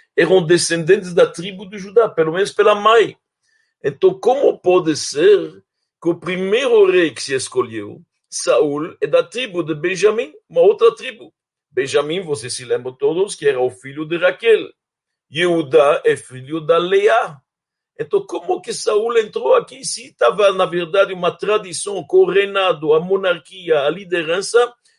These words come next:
faz parte da tribo de Judá? Como que, de repente, quando Deus manda Samuel escolher um primeiro rei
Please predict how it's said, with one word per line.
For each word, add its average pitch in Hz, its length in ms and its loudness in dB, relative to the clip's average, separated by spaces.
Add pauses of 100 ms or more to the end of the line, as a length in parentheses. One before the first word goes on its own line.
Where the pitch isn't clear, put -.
(160)
faz 175 400 0
parte 240 520 0
da 185 180 0
tribo 196 420 -12
de 202 120 -14
Judá? 208 440 -2 (120)
Como 226 320 2
que, 214 80 -6
de 196 140 -2
repente, 185 500 -2
quando 156 340 -2
Deus 185 240 4
manda 175 400 2
Samuel 175 560 0
escolher 156 440 -4
um 139 100 -2
primeiro 160 440 -2
rei 403 300 4